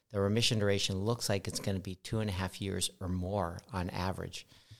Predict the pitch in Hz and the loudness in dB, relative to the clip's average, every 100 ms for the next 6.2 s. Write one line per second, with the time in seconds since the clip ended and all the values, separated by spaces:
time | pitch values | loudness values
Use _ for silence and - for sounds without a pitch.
0 | _ - 98 101 117 107 98 92 - 98 | _ -8 -4 4 6 6 4 0 2 2
1 | - 87 90 98 90 - - 90 90 92 | 2 0 2 2 0 -2 -2 0 2 0
2 | - 95 92 - 90 90 90 95 92 92 | 0 -2 0 -4 -2 -4 -2 -4 -2 -2
3 | 98 92 98 92 92 92 - _ _ - | -4 0 0 0 -2 -6 -10 _ _ -20
4 | _ _ - 117 117 127 156 - - _ | _ _ 2 6 6 6 4 2 -6 _
5 | 110 98 - - _ - 101 - - 101 | 0 2 -2 -10 _ 0 2 4 6 6
6 | 90 - | 2 -4